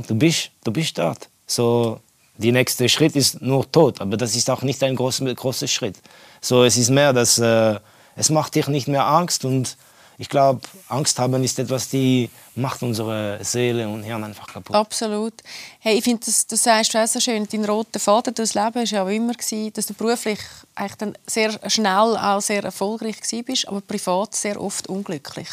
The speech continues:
Speaker 2: Also so wie eine Disbalance von, oder, da eigentlich der Superstar, äh, grosse Bühne, wo dir, glaub, auch viel Glücksmoment,
Speaker 1: Mhm.
Speaker 2: äh, geschenkt hat, aber privat dann sehr oft wirklich im Elend.
Speaker 1: Ja, aber ich,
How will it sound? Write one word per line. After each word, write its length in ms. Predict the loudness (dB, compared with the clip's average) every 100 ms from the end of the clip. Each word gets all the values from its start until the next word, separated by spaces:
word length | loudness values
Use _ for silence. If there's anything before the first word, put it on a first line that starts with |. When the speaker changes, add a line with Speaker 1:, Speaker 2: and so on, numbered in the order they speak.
| -6
Speaker 2:
Also 140 | -2
so 260 | 0 2 4
wie 140 | 6
eine 180 | 6 4 -2 -16 -10 -6
Disbalance 760 | -2 0 0 2 4 4 2 -2
von, 420 | 0 2 2 0 -2
oder, 300 | -2 -2 -4 4
da 280 | 6 8
eigentlich 200 | 8 4
der 120 | 0 -2
Superstar, 880 | -2 -2 -2 0 4 6 6 6 2 -4 -6 -8
äh, 40 |
grosse 300 | -6 -2 -2
Bühne, 320 | 0 2 2
wo 60 | 0
dir, 120 | -2
glaub, 240 | -2 -2 -2
auch 140 | -2
viel 160 | -2 -2
Glücksmoment, 800 | -4 -4 -4 -4 -2 -4 -6 -10
Speaker 1:
Mhm. 40 | -12 -12 -16 -6 -2
Speaker 2:
äh, 200 | 0 0
geschenkt 420 | 0 0 -4 -4
hat, 240 | -4 -2
aber 200 | -4 -4 -6
privat 480 | -4 0 2 2 -2 -4
dann 160 | -6 -8 -8
sehr 300 | -4 -4 -4
oft 260 | -6 -6
wirklich 340 | -8 -10 -10 -10
im 120 | -8
Elend. 720 | -6 -6 -6 -8 -12 -12 -14 _ _ -20 -20 _ -14
Speaker 1:
Ja, 160 | -4 0
aber 380 | 2 4 4 4 _ _ _ _ _ _ _ _ _ _
ich, 140 | 0